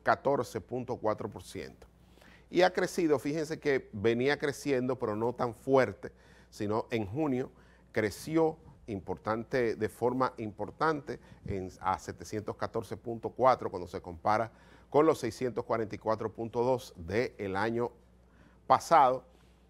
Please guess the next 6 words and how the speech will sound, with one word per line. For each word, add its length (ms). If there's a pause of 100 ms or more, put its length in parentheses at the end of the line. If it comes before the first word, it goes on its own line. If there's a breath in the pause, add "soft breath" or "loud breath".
(220)
Y 160
esto, 480
de 100
alguna 280
manera, 500 (640)
es, 540